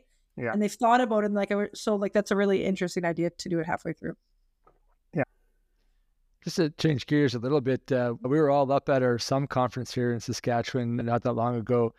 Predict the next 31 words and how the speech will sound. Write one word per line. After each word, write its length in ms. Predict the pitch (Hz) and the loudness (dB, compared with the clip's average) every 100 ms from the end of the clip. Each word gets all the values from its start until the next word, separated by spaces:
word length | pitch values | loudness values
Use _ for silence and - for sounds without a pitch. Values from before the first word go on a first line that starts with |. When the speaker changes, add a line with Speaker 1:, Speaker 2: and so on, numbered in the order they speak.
| _ _ - | _ _ -4
Speaker 3:
and 140 | 123 | 0
we 280 | 120 117 117 | 2 2 2
had 300 | 127 117 120 | 2 2 2
a 80 | 110 _ | -2 _
couple 260 | - 135 120 | -4 -2 0
of 60 | |
amazing 360 | 120 123 123 117 | 0 0 0 0
keynotes. 560 | - 120 123 120 113 - | -2 -2 0 0 -2 -2
We 100 | 113 | 0
had 240 | 113 104 | 0 0
Jeff 200 | 123 131 | 2 2
Crowell, 360 | - 127 127 127 | 2 2 4 2
he 80 | 131 | 0
was 100 | - | -2
talking 260 | 127 113 | -2 0
about 120 | 117 | -2
necessary 440 | 117 120 - 127 117 | 0 -4 -2 -2 -2
conditions 640 | 117 113 123 - 123 104 | -2 0 0 0 -2 -2
and 140 | 104 101 _ _ _ | -4 -6 _ _ _
our 180 | - 120 | -2 2
own 160 | 123 120 | 2 0
Saskatchewan's 720 | - - 123 123 - 127 104 | -4 0 2 4 2 -2 -2
Nat 260 | 120 120 - | 0 -2 0
Banting 520 | 120 117 127 123 120 | -2 -2 -2 -2 -2
and 100 | 110 _ _ _ | -6 _ _ _
lots 160 | 131 - | 0 2
of 120 | 120 | 0
amazing 420 | 127 127 123 127 | 2 2 2 -2
things 260 | - 131 120 | -4 -4 -2
with 100 | 104 | 0
that. 260 | 127 127 | 2 2